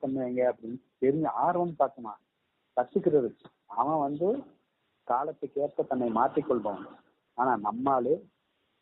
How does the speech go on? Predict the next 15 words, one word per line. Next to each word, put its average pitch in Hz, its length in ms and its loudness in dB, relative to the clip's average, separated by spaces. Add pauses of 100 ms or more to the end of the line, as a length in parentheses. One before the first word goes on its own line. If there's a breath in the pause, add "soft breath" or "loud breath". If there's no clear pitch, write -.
(120)
"நான் 113 140 -4
தான் 143 140 4
இங்க 135 160 2
பேசிட்டேன், 143 600 0 (380)
எனக்கு 113 320 -8
தான் 135 180 0
அனுபவம் 131 400 0
ஜாஸ்தி, 127 540 -4 (100)
உங்களுக்கெல்லாம் 110 500 -2
இதெல்லாம் 123 320 0
தெரியாது" 135 600 2 (560)
அப்படின்னு 110 540 0 (420)
அந்த 104 240 -4
அனுபவம் 143 640 0 (300)
வச்சு 190 640 -2